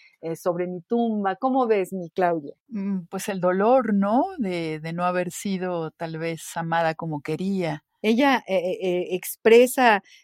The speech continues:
Speaker 1: eh, el dolor, eh, seguramente algunos de nuestros amigos que escuchan el programa ya la conocen muy bien porque hemos, eh, eh, le-, hemos acudido a su voz y a su poesía. Justo ella ha, ha musicalizado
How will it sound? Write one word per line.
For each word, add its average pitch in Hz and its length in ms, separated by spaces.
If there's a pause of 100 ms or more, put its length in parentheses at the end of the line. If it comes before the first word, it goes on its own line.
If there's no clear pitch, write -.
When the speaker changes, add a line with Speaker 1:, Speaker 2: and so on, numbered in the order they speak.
Speaker 1:
eh, 180 340
el 180 180
dolor, 190 380 (100)
eh, 175 120 (280)
seguramente 220 600
algunos 202 380
de 202 80
nuestros 185 340
amigos 190 380
que 175 160
escuchan 190 480
el 175 100
programa 185 460
ya 185 120
la 185 140
conocen 185 460
muy 190 160
bien 240 240
porque 190 260
hemos, 196 300 (460)
eh, 190 280
eh, 185 160
le-, 185 240
hemos 226 300
acudido 220 640
a 190 100
su 190 160
voz 226 420
y 208 60
a 180 80
su 165 200
poesía. 220 420 (320)
Justo 339 480
ella 254 420
ha, - 140
ha 202 120
musicalizado 226 880